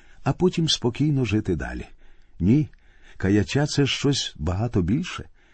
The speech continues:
Необхідно улагодити стосунки зі скривдженим, відшкодувавши йому всі збитки.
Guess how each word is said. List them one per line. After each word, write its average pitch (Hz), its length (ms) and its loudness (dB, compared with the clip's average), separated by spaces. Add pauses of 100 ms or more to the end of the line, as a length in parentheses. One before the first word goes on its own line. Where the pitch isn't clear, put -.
(260)
Необхідно 113 600 4
улагодити 107 640 2
стосунки 117 680 0
зі 98 180 2
скривдженим, 110 840 0 (340)
відшкодувавши 117 920 2
йому 110 400 2
всі - 240 0
збитки. 87 640 -2